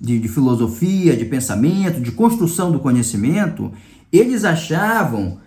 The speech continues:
que o ser humano tava ali num papel de, de neutralidade. Não tá. O ser humano, ele tem uma consciência, e essa consciência faz parte do mundo. E ele vai interpretar de dentro,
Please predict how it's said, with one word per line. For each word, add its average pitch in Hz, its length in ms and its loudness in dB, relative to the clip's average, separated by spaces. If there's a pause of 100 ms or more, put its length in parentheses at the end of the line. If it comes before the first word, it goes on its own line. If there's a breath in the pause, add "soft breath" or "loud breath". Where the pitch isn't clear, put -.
(200 soft breath)
que 233 560 4
o 247 240 2
ser 233 220 2
humano 220 340 0
tava 240 220 0
ali 233 140 2
num 233 120 2
papel 233 320 0
de, 226 160 0
de 233 100 0
neutralidade. 233 1000 0
Não 262 160 0
tá. 110 680 -4 (680 soft breath)
O - 80 -6
ser 214 180 2
humano, 208 300 2
ele 240 140 2
tem 233 120 0
uma 240 180 4
consciência, 233 800 4
e 151 80 4
essa 202 180 2
consciência 208 440 0
faz 214 180 0
parte 226 300 0
do 226 120 2
mundo. 208 640 4 (840 soft breath)
E 170 80 8
ele 208 100 4
vai 214 160 2
interpretar 220 1040 -2 (480)
de 151 160 0
dentro, 196 800 4